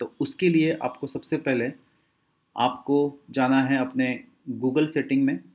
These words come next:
और, अ, manage योर Google account पे जाकर एक बार check कर लेना है कि आपके पैन कार्ड के ऊपर में जो name है वो आपके account के साथ में match हो रहा है या नहीं।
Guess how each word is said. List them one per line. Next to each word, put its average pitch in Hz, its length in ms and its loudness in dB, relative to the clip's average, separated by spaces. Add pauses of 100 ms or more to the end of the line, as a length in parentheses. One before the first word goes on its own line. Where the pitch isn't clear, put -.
(120)
और, 113 380 -2
अ, 113 360 -2 (480)
manage 131 420 4
योर 131 140 2
Google 117 300 0
account 117 280 -6
पे 120 80 -6
जाकर 113 400 -6 (120)
एक 113 80 -14
बार 120 120 -4
check - 260 -6
कर - 100 -2
लेना 127 200 2
है 139 80 2
कि 135 120 -6
आपके 113 260 -4
पैन 113 240 -2
कार्ड 135 240 -2
के 139 140 -2
ऊपर 131 160 -2
में 127 120 2
जो 127 120 0
name 120 280 -2
है 113 200 -10
वो 127 260 0 (100)
आपके - 360 -4
account 127 580 -6
के 127 80 -8
साथ 120 260 -8
में 120 80 -2
match 113 420 0
हो 120 100 -2
रहा 113 220 -2
है 117 160 -6
या 110 120 -6
नहीं। 107 200 -12